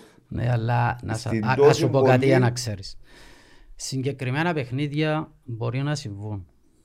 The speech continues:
Speaker 1: Για οποιουσδήποτε, είτε είναι παίκτες, είτε είναι προπονητές, είναι ομάδα, η ομάδα γενικότερα. Και μπορούν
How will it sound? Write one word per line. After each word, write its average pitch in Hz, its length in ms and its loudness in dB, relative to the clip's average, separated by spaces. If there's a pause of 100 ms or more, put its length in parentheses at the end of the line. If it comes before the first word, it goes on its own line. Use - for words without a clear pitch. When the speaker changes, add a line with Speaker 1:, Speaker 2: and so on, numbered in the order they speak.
(300)
Speaker 1:
Για 123 300 -4
οποιουσδήποτε, 135 920 -6
είτε 156 180 -6
είναι 202 160 -4
παίκτες, 151 500 -8
είτε 147 100 -6
είναι 147 100 -6
προπονητές, 143 720 -6
είναι 160 160 -2
ομάδα, 131 300 -2
η 147 180 -4
ομάδα 147 260 -2
γενικότερα. 110 560 -6 (960)
Και - 120 -10
μπορούν 240 260 -2